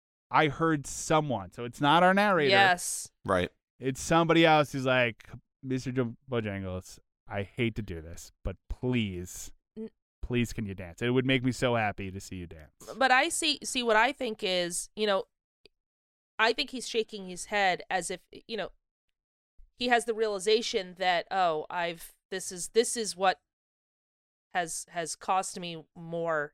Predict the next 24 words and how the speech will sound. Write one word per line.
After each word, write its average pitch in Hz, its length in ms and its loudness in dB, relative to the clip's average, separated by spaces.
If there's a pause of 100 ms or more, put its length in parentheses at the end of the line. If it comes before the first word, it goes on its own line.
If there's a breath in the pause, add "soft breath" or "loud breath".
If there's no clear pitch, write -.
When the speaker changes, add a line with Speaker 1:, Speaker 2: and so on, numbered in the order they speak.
Speaker 2:
in 156 180 -12
life," - 460 -6
right? 165 320 -2
Is 160 420 -6
the, 175 140 -10
Speaker 1:
Right. 156 300 2 (260 soft breath)
Speaker 2:
my, - 40 -2
I'm 180 100 -8
Speaker 3:
Yeah. - 60 -12
Speaker 2:
constantly 202 540 0
in 180 80 -4
this 180 140 -4
cycle 170 580 2
of 185 180 0
the 185 60 -8
jail 170 200 0
cell. 160 160 -4
So 170 140 -8
shaking 220 380 0
his 190 140 -6
head, 170 220 -2
sort 165 180 -6
of 156 80 -8
like, 160 200 -2